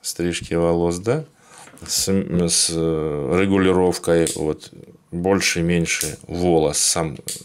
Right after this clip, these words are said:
длина воло-, волос, если работать только машинкой одной. То есть, вот есть самая маленькая, ноль восемьсот десятых, это для стрижки, э, бороды и так далее, усов.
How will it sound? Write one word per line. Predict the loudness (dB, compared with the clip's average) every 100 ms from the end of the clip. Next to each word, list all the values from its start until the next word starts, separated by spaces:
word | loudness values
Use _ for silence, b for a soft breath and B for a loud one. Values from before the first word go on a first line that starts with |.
| -18 -10 -4
длина | 0 2 2
воло-, | 2 2 2 0 -2
волос, | -4 -4 -6 -4 -2 0 0 -2 -2
если | -2 2
работать | 2 2 2 0 -6 -2
только | -2 0 -4
машинкой | -6 -6 -8 -8 -10 -12 -12
одной. | -12 -16 -12
То | -4
есть, | -2 -2
вот | -4 -6
есть | -8 -2 0
самая | 2 2 2
маленькая, | 0 -2 -4 -8 -10
ноль | -4 -4
восемьсот | -2 -4 -6 -8 -2 0 -2 -4
десятых, | -10 -4 -2 0 -2 -4 -10 B B B B B -8
это | -2 -2
для | -2 -4
стрижки, | -4 -4 -6 -6 -12 _ B B B B -14
э, | -10 -8
бороды | -4 -2 0 -2 0 0
и | -2
так | -4 -8 -6
далее, | -8 -6
усов. | -8 -6 -6 -6 -8